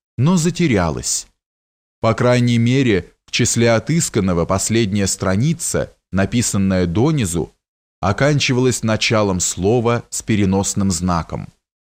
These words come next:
В этих записках излагались, между прочим,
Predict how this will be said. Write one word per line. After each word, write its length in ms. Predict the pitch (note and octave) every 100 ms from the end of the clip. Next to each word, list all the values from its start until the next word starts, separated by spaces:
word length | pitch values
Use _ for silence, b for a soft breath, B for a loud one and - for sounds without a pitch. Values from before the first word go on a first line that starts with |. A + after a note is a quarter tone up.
| _ _ _ _ _ _ _ _ _ _ _ _
В 180 | G2 A#2
этих 300 | F#3+ G3+ F3+
записках 680 | C#3 D#3+ F3+ F3 - D#3 D#3+
излагались, 680 | C#3+ C3 C3 B2+ C3+ B2+ -
между 360 | B2 A#2 A2
прочим, 640 | G2+ A2+ D#3 - D#3+ D3+